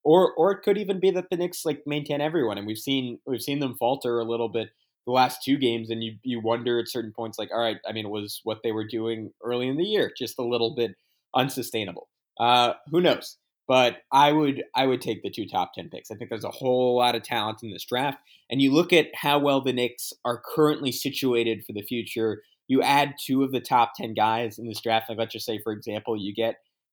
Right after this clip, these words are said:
Jalen Green and Corey Kispert. Like, that's, that's a pretty good, that's a pretty good base of talent you have going forward. All of a sudden, you, you go from this team, like, two and a half years ago, or even, even two years ago,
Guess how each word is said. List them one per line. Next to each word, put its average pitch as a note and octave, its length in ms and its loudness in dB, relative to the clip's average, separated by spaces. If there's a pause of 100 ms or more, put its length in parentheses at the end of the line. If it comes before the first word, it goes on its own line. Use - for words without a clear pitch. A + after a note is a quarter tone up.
(140)
Jalen C#3+ 320 4
Green C3+ 640 0
and A#2 460 -4
Corey C3 300 0
Kispert. F3+ 520 0 (580)
Like, A#2+ 200 -2
that's, C#3+ 480 2
that's C#3 240 -2
a D3 80 2
pretty C#3 440 2
good, B2 520 2 (280)
that's B2+ 200 -4
a D3 60 0
pretty D3 340 0
good C3 280 0
base B2 400 0
of G#2+ 160 -4
talent G#2 360 -4 (100)
you A2 160 -10
have G#2+ 220 -2
going G#2+ 240 -4
forward. G2 240 -6
All C3+ 120 4
of B2+ 60 2
a A#2+ 60 -2
sudden, A2+ 420 -2 (260)
you, C#3+ 160 4
you C#3 120 -2
go C3 200 6
from C3+ 140 -2
this A#2+ 160 -2
team, A#2+ 460 -2 (100)
like, G#2+ 220 -4 (280)
two D3 140 4
and C#3+ 100 2
a B2+ 40 0
half C3+ 240 0
years B2+ 240 -2
ago, C#3 320 2
or G#2 320 -4
even, A2 320 -6
even G#2+ 320 -6 (120)
two C3+ 120 2
years D#3+ 240 4
ago, F#3+ 260 0